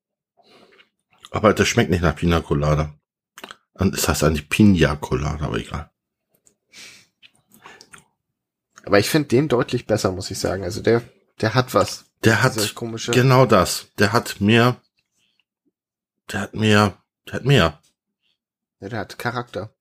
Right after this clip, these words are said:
Speaker 1: Ja, der hat Würze, der hat ne, der ist nicht so eindimensional.
Speaker 2: Ja.
Speaker 1: Der ist etwas, der, der Alkohol trägt das natürlich auch.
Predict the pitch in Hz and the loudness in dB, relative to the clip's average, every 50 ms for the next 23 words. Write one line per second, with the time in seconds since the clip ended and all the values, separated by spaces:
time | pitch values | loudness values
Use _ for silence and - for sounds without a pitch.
0 | _ 95 104 107 107 - - 101 104 - - 107 120 131 143 147 - - 147 143 | _ 0 0 0 0 0 -2 -2 -2 0 2 4 4 4 4 2 0 2 2 2
1 | 139 139 - - - 107 110 104 - - - _ - 113 117 117 - _ _ _ | 2 0 -4 -4 -4 -4 -4 -8 -12 -18 -14 _ -2 0 0 0 -2 _ _ _
2 | _ _ _ _ _ _ - 117 107 _ _ _ _ _ _ _ _ _ _ _ | _ _ _ _ _ _ -12 -12 -12 _ _ _ _ _ _ _ _ _ _ _
3 | - _ 76 76 _ _ _ _ _ - - _ _ - - - - 87 76 113 | -20 _ _ _ _ _ _ _ _ -20 -20 _ _ -20 -20 -20 -18 -10 -2 0
4 | 131 123 101 135 - - 156 147 151 - 147 - - 151 151 135 107 92 90 85 | 0 0 2 -2 0 2 2 2 4 2 2 4 4 4 4 4 4 2 2 0
5 | 78 76 80 80 80 80 82 82 82 _ _ _ _ - - _ _ _ _ _ | 0 -2 -6 -6 -6 -8 -10 -12 -14 _ _ _ _ -20 -20 _ _ _ _ _
6 | _ _ _ _ _ _ - 107 107 - _ _ _ _ _ _ - _ _ _ | _ _ _ _ _ _ -12 -12 -12 -12 _ _ _ _ _ _ -20 _ _ _
7 | _ _ _ _ - 110 110 - - 69 101 - - 110 92 - - - - _ | _ _ _ _ 0 0 0 0 -2 -6 -6 0 2 0 2 2 -2 -8 -10 _
8 | _ _ _ _ - 113 101 95 - _ - 113 107 98 - 110 127 127 - 135 | _ _ _ _ 0 0 0 0 -4 _ 0 0 0 2 4 2 2 4 4 2
9 | 113 - - - 123 123 - 123 - - 143 135 - - 151 156 156 151 - - | 2 4 2 0 0 0 0 -2 0 0 -2 -4 -2 -4 -4 -4 -4 -6 -4 -4
10 | 151 165 - - | -4 -4 -6 -12